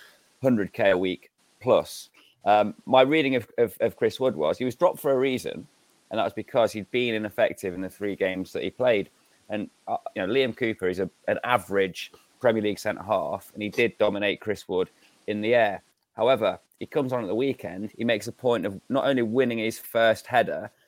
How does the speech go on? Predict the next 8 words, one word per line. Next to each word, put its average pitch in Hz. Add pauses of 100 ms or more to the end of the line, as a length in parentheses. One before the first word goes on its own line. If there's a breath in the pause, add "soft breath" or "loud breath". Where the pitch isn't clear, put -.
(200)
physically 127
dominating 107
his 101
opponent, 98 (380)
some 113
decent 143
link-up 123
play, 92